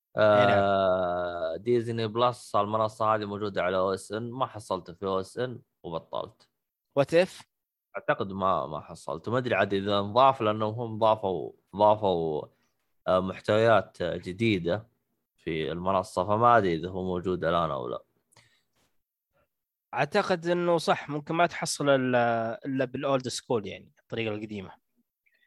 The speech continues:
Speaker 2: آه، عمومًا أنا أبغى أشوف يعني إذا كان في شيء غير ال-، الطريقة ق-، الأولد سكول. أما إذا هذا أمر لله.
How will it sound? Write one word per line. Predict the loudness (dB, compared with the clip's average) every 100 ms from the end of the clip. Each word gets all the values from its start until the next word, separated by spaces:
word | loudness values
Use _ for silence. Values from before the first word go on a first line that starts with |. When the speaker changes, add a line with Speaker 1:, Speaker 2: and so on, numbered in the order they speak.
| _ _ _ 4
Speaker 2:
آه، | 6 8 8 6 4 2 -2
عمومًا | 2 4 6 6 6
أنا | 8 6
أبغى | 6 4 4
أشوف | 2 -4 -4 -4
يعني | -4 -4 -4 -6
إذا | -6
كان | 0 4 4 2
في | -4 -4 -4
شيء | -2 -2 -2
غير | -2 0 0 0 0
ال-، | -2 -6 -6
الطريقة | -8 -4 -4 -4 -8
ق-، | -6 -2 -2 -4 -10 -8
الأولد | -2 -2 -2
سكول. | -8 -6 -2 -2 -4 _ _ _ _ -4
أما | -2 0
إذا | 2 4
هذا | 4 4
أمر | 0 -2
لله. | -6 -6 -8